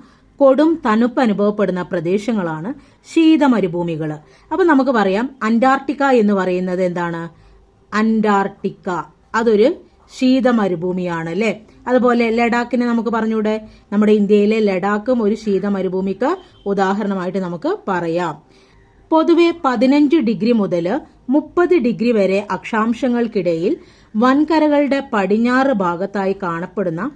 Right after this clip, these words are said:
വരണ്ടതും വളരെ ഉയർന്ന പകൽ താപനില അനുഭവപ്പെടുന്നതുമായ പ്രദേശങ്ങളാണ് ഉഷ്ണമരുഭൂമികൾ.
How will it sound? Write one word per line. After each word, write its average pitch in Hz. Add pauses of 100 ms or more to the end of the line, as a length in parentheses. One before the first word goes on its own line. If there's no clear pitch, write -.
(340)
വരണ്ടതും 254
വളരെ 202 (220)
ഉയർന്ന 302 (100)
പകൽ 233
താപനില 208 (140)
അനുഭവപ്പെടുന്നതുമായ 190
പ്രദേശങ്ങളാണ് 185 (380)
ഉഷ്ണമരുഭൂമികൾ. 185